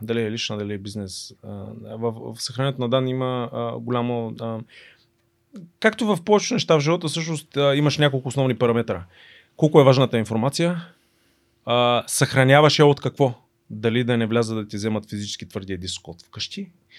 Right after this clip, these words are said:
Или, а, съхраняваш информация, която ако падне самолет върху цялата сграда на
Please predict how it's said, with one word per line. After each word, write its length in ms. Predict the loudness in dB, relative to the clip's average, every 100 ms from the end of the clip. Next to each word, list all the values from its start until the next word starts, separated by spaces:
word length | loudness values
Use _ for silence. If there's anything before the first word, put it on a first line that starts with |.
| -20 -16 -2
Или, 500 | 2 4 4 2 0
а, 380 | -2 0 0 -2
съхраняваш 600 | -6 -10 -8 -6 -4 -4
информация, 460 | -8 -8 -6 -6 -6
която 320 | -6 -8 -6
ако 360 | -8 -6 -12 -6
падне 480 | -6 -4 -6 -6 -8
самолет 480 | -10 -10 -8 -8
върху 480 | -10 -10 -8 -8 -8 -12 -6
цялата 400 | -4 -4 -6 -10
сграда 460 | -8 -8 -6 -8 -10
на 320 | -12 -12